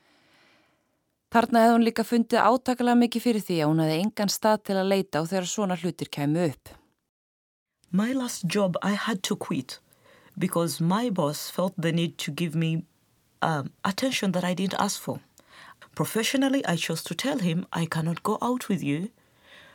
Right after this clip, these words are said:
Speaker 2: because we are colleagues." But at the back of all this, I had said, "I'm gonna look for a job, another job, because I can't work long hours. I'm a single mother." What he thought best to do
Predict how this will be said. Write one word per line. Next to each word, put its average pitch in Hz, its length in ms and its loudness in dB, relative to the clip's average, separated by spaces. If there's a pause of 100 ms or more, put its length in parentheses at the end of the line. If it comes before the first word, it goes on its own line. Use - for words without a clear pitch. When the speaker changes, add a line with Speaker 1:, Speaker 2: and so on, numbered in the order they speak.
(280)
Speaker 2:
because 165 460 -2
we 170 200 0
are 180 100 -6
colleagues." 233 560 -2 (1080)
But 185 160 0
at 202 140 2
the 185 60 0
back 262 260 0
of 320 140 -2
all 220 100 2
this, 175 320 -2
I 208 80 -2
had 185 220 -4
said, 180 340 -4
"I'm 175 100 0
gonna 262 240 -2
look 247 200 -4
for 208 200 -2
a 180 80 0
job, 165 380 -4 (320)
another 190 320 2
job, 165 320 -6
because 147 500 -4
I 160 60 -4
can't 165 320 -6
work 156 220 -8
long 165 260 -2
hours. 233 280 -4
I'm 165 140 -4
a 151 40 -4
single 147 300 -4
mother." 143 280 -8 (600)
What 160 280 0
he 277 160 0
thought 240 360 -4
best 180 280 -2
to - 80 -6
do 151 240 -2